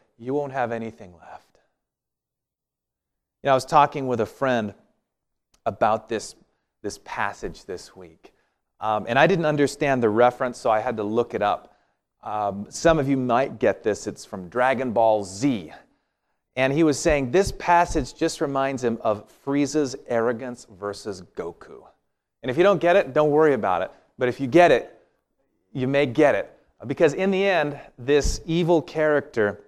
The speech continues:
Frieza, um, is killed, um, in this, in this battle. Uh, and the, the evil that he intended upon others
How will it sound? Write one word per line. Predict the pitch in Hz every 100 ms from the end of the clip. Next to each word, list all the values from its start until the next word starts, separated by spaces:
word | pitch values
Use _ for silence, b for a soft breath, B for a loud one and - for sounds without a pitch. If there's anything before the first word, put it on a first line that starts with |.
| _ _ _ _ _ _ -
Frieza, | 160 165 110 95 87 - b b b _ -
um, | 110 107 107 104 101 B _ _ _ _ _
is | - 127 117
killed, | - - 165 170 156 101 87 - _ _ _ _ -
um, | 110 107 107 - -
in | 143 139
this, | 135 131 - _ _ _ _ _
in | - 123
this | 123 113
battle. | 98 - 135 127 117 95 85 b b b
Uh, | 92 113 113 117
and | 127 120
the, | 113 123 110 117
the | - 123
evil | 180 190 208
that | 160 139
he | 147 151
intended | 139 - 160 175 180 151
upon | 143 - 156 151 143 139 - b _ -
others | 202 151 113 107 101 -